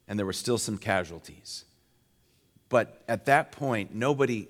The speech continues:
nobody doubted that the war was gonna be won.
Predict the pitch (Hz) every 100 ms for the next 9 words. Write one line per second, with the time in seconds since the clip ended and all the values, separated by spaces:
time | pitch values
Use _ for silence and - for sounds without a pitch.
0 | - 98 160 147 107 107 104 107 87 76
1 | - _ _ _ _ _ _ _ _ _
2 | - - 117 113 101 101 95 90 101 85
3 | 78 78 80 71